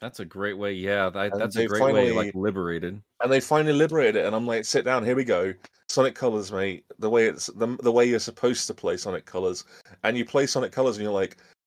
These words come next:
Speaker 2: "Ah, this isn't great." <laughs> Uh, that,
Speaker 1: Yeah.
Speaker 2: that's, uh, for me anyway. I was kinda like,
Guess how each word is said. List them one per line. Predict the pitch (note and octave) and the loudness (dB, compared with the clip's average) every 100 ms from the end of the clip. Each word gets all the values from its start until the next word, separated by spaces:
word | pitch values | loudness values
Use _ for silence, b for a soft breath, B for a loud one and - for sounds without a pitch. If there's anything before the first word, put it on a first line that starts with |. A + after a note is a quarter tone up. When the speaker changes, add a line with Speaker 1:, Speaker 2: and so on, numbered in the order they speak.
| _ | _
Speaker 2:
"Ah, | E3 E3+ | 4 6
this | D3+ D3 | 4 2
isn't | C3+ A2+ G#2 | -4 -6 -6
great." | E2+ E2+ D#2+ _ | -2 -2 -2 _
<laughs> | - - - - _ _ _ _ - - | -18 -16 -16 -20 _ _ _ _ -12 -4
Uh, | G#2 | 0
that, | F#2+ | 4
Speaker 1:
Yeah. | |
Speaker 2:
that's, | A#2+ A#2+ C3 | 4 4 4
uh, | A#2 | 2
for | B2 | 0
me | B2 A2 | 0 2
anyway. | G#2+ G2+ F2+ | 2 2 2
I | |
was | F#2+ G2 | 0 -2
kinda | A2 G#2+ | -2 -2
like, | F#2 - | -2 -4